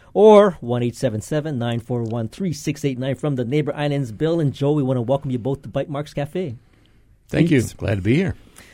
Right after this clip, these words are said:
Speaker 1: Bill, we'll start with you and, uh, ask you about, uh, the flu season. Is, has flu season started? Are we supposed to be concerned about the, you know, the, uh, flu virus?
Speaker 2: I think you could probably argue that Hawaii is always in flu season. Uh, it's, uh, more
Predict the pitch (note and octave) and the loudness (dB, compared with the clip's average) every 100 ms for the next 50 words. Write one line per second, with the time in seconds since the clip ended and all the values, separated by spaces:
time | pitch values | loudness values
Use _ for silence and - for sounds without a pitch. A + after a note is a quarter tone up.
0 | - - - G#3 A#3+ G3+ A#3 A3+ G3 A3 | -20 -20 0 6 8 8 6 6 4 4
1 | C#4+ F#3+ D#3 C#3+ D3 D#3+ G3 - F#3+ E3+ | 4 4 6 4 4 2 0 2 4 4
2 | D3+ C#3 E3+ E3+ - D#3+ D3+ D3 C3 D3 | 4 4 4 4 2 2 2 2 0 -2
3 | C#3+ B2+ - - G3+ A#3 - A#3+ G#3+ A3 | -2 -6 -12 2 4 4 4 4 4 2
4 | D3+ - D#3+ D#3 G3 B3 B3+ B3+ B3 A3+ | 0 2 0 0 4 4 4 2 2 0
5 | - - F3 A3+ C4+ D3+ F3+ D3 F3 - | -2 0 2 2 2 0 -2 -4 -6 -6
6 | D#3+ E3+ D#3 - E3+ E3+ D3+ D3 D3 C#3 | -6 -4 -4 -2 -2 -2 -2 -4 -2 -2
7 | B2+ B2+ C#3+ C#3+ A#2+ B2 A#2 A#2+ - G3 | -2 -4 -6 -6 -4 -6 -6 -8 -2 0
8 | E3 F3 G#3+ - - - _ - - - | 0 -2 -4 -8 -16 -20 _ -20 -20 -20
9 | - F3+ F#3 E3+ C#3 A2 D#3 C#3+ A#2+ C3 | 0 4 6 6 4 6 8 8 6 4
10 | B2+ B2 A2 A2+ A2+ A#2 B2 A#2+ A2+ G#2+ | 6 4 4 2 2 4 6 6 6 4
11 | F2+ - - - - C3 C3 A#2 G#2 G2+ | 0 -4 -10 -12 2 6 8 6 2 -2
12 | A2 G#2+ - G#2 G#2+ C3+ C#3 - A2 G#2 | 0 0 2 0 2 -2 -2 -4 -2 0
13 | F#2+ - - A2 G#2 G#2+ G#2 G2+ | -2 -6 -2 0 2 2 2 0